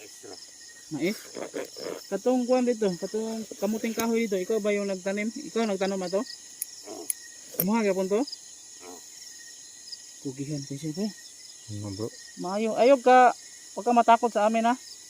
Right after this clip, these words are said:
Speaker 1: Nag-ano lang kami ba, nag-explore lang kami dito. Pero Kuha na manggod ka ng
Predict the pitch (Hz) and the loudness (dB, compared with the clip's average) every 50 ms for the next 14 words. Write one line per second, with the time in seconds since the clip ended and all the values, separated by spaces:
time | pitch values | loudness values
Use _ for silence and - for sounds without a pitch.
0 | - - - - - - - - - - - - - 170 160 156 165 180 202 208 | -18 -18 -18 -18 -18 -18 -18 -18 -18 -18 -18 -10 -4 -4 0 0 2 0 2 0
1 | 208 208 196 208 202 214 196 190 185 175 175 175 175 175 175 175 170 165 - - | 0 0 0 0 -2 0 0 2 2 2 2 2 2 4 2 2 0 -4 -8 -12
2 | - - - - - - - - - - - - - 160 - - - - 196 208 | -14 -14 -16 -16 -16 -16 -16 -16 -16 -16 -16 -12 -12 -12 -12 -12 -6 0 2 2
3 | 202 202 208 208 202 202 202 202 202 190 196 196 190 - 214 214 - - - - | 2 2 -2 -2 -2 -4 -4 -4 -4 -6 -6 -6 -4 -4 -6 -6 -6 -8 -18 -18
4 | - - - - - - - - - - - - - - - - - - - - | -18 -18 -18 -18 -18 -18 -16 -16 -16 -16 -16 -16 -16 -16 -16 -16 -16 -16 -18 -18
5 | - - - - 196 202 202 208 208 208 208 208 208 - - - - - - - | -18 -14 0 2 4 4 6 6 6 6 6 4 2 -2 -8 -16 -16 -16 -18 -18
6 | - - - - - - - - - - - - - - - - 175 165 208 220 | -18 -18 -20 -20 -20 -20 -20 -18 -18 -18 -18 -18 -18 -18 -8 -2 0 2 4 4
7 | 220 214 208 202 214 240 220 - 214 214 220 214 208 196 | 2 2 2 2 2 2 2 0 -2 0 0 -2 -2 -4